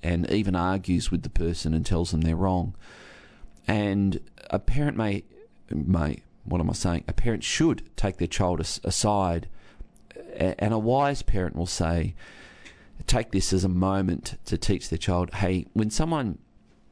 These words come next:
compliments you, you, you don't need to do that. What you should just simply say is, 'Thank you.'"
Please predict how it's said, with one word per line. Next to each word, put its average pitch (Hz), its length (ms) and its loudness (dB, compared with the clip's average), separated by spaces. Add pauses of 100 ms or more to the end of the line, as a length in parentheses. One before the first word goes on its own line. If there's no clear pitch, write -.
(440)
compliments 120 1000 0
you, 87 440 2 (840)
you, 120 220 2
you 120 120 2
don't 135 360 -2
need 98 720 2 (540)
to - 120 2
do 101 240 4
that. 78 280 0
What 123 200 -2
you 113 100 2
should 131 360 0
just - 220 0
simply 139 440 -2
say 90 680 -2
is, 90 220 -2 (140)
'Thank 90 400 -4
you.'" 82 240 -6